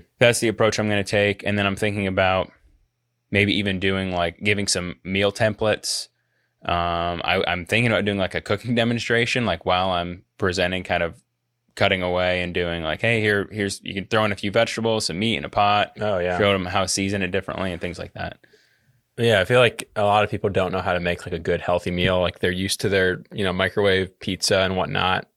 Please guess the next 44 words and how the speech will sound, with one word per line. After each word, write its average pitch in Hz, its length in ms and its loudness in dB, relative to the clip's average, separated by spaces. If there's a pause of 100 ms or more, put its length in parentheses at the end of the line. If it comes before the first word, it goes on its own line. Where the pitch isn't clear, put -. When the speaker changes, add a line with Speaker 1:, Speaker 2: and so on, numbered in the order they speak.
(100)
Speaker 2:
And 92 180 -2
when 92 80 -2
they 90 80 0
eat, 90 180 -4
like, 90 220 0
when 92 120 -6
they 90 100 0
try 101 180 2
to 101 80 0
make 117 140 0
a 120 80 0
good 117 160 2
meal, 117 220 4
it's 101 100 -2
just, - 180 0
like, 92 160 0
they 90 120 0
throw 104 200 0
veggies 92 320 0
and 87 80 -2
meat 90 140 -4
together 110 420 2
and 92 120 0
it, - 100 -6 (100)
they, 90 240 0 (240)
they 101 140 0
don't 92 180 0
know 95 80 -2
how 95 100 0
to 87 80 0
make 92 260 0
it. 104 220 2 (240)
People 95 260 -2
who 95 80 2
haven't 92 280 0 (880)
been, 123 200 6
like, 101 180 4
cooking 107 240 -2
themselves 90 400 0
for 92 80 -6
quite 95 180 4
a - 80 4
while. 87 300 2
So 90 320 -2